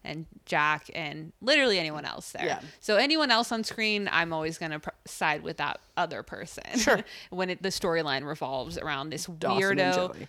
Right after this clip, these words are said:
Speaker 1: Dawson and Joey shit that I
Speaker 2: Yeah.
Speaker 1: just cannot, it's an abusive relationship that I cannot, you know,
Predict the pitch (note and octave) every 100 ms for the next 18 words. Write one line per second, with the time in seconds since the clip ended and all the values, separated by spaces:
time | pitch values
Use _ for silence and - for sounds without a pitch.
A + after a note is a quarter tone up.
0 | _ - D3+ D#3+ F3 D#3+ D#3+ D#3 D#3 D#3
1 | E3+ - - G#3 D#3 F3+ - F#3+ F3+ F3
2 | - G#3 B3 A#3+ G#3+ A#3 B3+ A3+ A3 A3
3 | A3+ G#3 F#3+ F#3 E3+ F3 - G3+ F#3+ F#3
4 | F3 F#3 - - - _ _ _ - G#3
5 | E3+ D#3+ E3 E3+ -